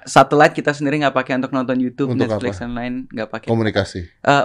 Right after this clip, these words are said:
Speaker 1: w-, satelit cuma untuk
Speaker 2: WhatsApp,
Speaker 1: sekolah.
Speaker 2: sekolah.
Speaker 1: Sekolah dan, apa namanya, komunikasi.
Speaker 2: Komunikasi.
Speaker 1: Ya.
Speaker 2: Telepon nyambung? Oh, satelit juga teleponnya?
Speaker 1: Telepon,
Speaker 2: <clears throat>
Speaker 1: telepon nggak nyambung di rumah.
Speaker 2: Berarti
Speaker 1: Satelit,
Speaker 2: pakai
Speaker 1: ada satelit
Speaker 2: satelit
Speaker 1: juga.
Speaker 2: phone?
Speaker 1: Ya.
Speaker 2: Oke. Gua tuh nggak tahu mahal, mahal ya berarti?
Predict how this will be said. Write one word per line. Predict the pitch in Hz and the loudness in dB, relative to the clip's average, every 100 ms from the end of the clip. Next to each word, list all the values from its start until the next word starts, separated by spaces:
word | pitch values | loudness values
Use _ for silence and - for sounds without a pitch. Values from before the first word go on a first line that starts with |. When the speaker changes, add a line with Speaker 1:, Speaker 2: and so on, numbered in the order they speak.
| - | -2
Speaker 1:
w-, | 95 87 127 131 | -6 0 0 0
satelit | 127 139 139 147 | -6 -8 -6 -8
cuma | - 139 | -8 -10
untuk | 135 95 | -8 -4
Speaker 2:
WhatsApp, | 92 - | -4 -2
Speaker 1:
sekolah. | 120 120 92 - _ | 0 0 -2 -10 _
Speaker 2:
sekolah. | - - 87 85 90 90 | -18 -10 -6 -6 -8 -12
Speaker 1:
Sekolah | - 123 127 143 | -4 -2 -2 -2
dan, | 123 120 120 117 | -4 -4 -6 -8
apa | 123 | -8
namanya, | 117 120 | -8 -6
komunikasi. | 120 113 113 110 - | -2 -2 -2 -6 -6
Speaker 2:
Komunikasi. | 95 90 87 87 82 | -6 -6 -6 -8 -10
Speaker 1:
Ya. | 80 - _ _ _ | -12 -16 _ _ _
Speaker 2:
Telepon | 117 101 175 196 127 | -2 -2 -6 -8 -10
nyambung? | 117 113 117 78 - | -10 -8 -8 -8 -6
Oh, | 120 | -2
satelit | 123 117 123 120 | -2 -2 -2 -2
juga | 151 95 | -2 -2
teleponnya? | 92 - 90 120 _ _ | -6 -10 -12 -14 _ _
Speaker 1:
Telepon, | 127 127 165 170 151 127 143 85 | 2 2 -2 -2 -4 -4 -6 -8
Speaker 2:
<clears throat> | _ _ _ | _ _ _
Speaker 1:
telepon | 127 127 156 156 | -2 -2 -6 -6
nggak | 131 - | -6 -6
nyambung | 120 123 113 107 | -8 -8 -10 -14
di | 107 | -16
rumah. | - 113 123 _ _ _ | -16 -16 -16 _ _ _
Speaker 2:
Berarti | 95 101 135 | -4 -2 -2
Speaker 1:
Satelit, | 113 | -2
Speaker 2:
pakai | - | -2
Speaker 1:
ada | 117 113 | -2 -2
satelit | 123 107 110 | -4 -4 -4
Speaker 2:
satelit | 98 - | -4 -4
Speaker 1:
juga. | |
Speaker 2:
phone? | 101 82 76 - | -4 -6 -10 -12
Speaker 1:
Ya. | 90 120 _ _ _ - | -12 -12 _ _ _ -16
Speaker 2:
Oke. | 85 - 80 - | -16 -10 -10 -10
Gua | 98 143 | -2 -2
tuh | 185 | -2
nggak | - 139 | -6 -6
tahu | 127 | -6
mahal, | 113 120 143 147 | -6 -6 -8 -8
mahal | 123 127 113 78 71 | -8 -6 -6 -6 -8
ya | 76 | -12
berarti? | 78 85 | -18 -16